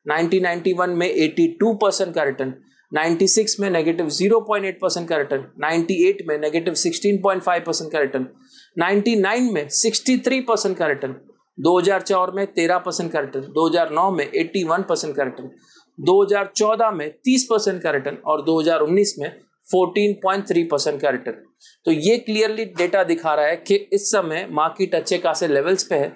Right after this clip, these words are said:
और जिस लेवल पे है वहां से अच्छी खासी रैली मार्केट कंटिन्यू करेगा। तो अब आते हैं स्टॉक्स पे, कौन से स्टॉक्स है वो आपको ध्यान में रखना है इस सिलेक्शन के लिए। सबसे पहला सेक्टर है इंफ्रास्ट्रक्चर सेक्टर। इंफ्रा सेक्टर की बात करें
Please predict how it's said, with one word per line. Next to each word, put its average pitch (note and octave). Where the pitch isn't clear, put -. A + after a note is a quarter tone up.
और E3
जिस A3+
लेवल A3
पे B3
है E3+
वहां D#3+
से G#3+
अच्छी G3
खासी F3+
रैली D#3+
मार्केट D3+
कंटिन्यू C#3
करेगा। B2+
तो A3
अब A3
आते G#3
हैं A#3
स्टॉक्स F3+
पे, D#3+
कौन F#3+
से A3
स्टॉक्स G3
है G#3
वो F#3+
आपको E3+
ध्यान D#3
में D#3+
रखना D#3
है -
इस -
सिलेक्शन D3+
के E3
लिए। B2+
सबसे G3+
पहला G3+
सेक्टर F#3
है F3
इंफ्रास्ट्रक्चर E3
सेक्टर। C#3
इंफ्रा F3
सेक्टर F#3
की F#3
बात D3+
करें C#3